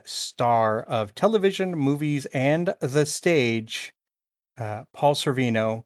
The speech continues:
has passed away at the age of eighty-three. Um, he was, uh, Goodfellas, Law and Order, uh, and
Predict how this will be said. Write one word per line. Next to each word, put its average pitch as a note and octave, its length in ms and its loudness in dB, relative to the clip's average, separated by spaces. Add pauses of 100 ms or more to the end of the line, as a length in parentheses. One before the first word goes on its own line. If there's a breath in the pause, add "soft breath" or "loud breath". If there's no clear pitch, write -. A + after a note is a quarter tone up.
has A2 320 -2
passed A#2 320 -4
away A2+ 140 -4
at G#2+ 80 -8
the G#2 120 -4
age G#2 140 -6
of G#2 60 -6
eighty-three. C#3 440 -2 (960)
Um, G#2 600 -6
he A#2 260 -10
was, G#2+ 640 -8
uh, G#2 560 -10 (920)
Goodfellas, D3+ 1040 4 (400)
Law C#3+ 260 8
and C#3+ 80 4
Order, C3+ 600 4 (880)
uh, G2+ 280 0 (260)
and D#3+ 440 8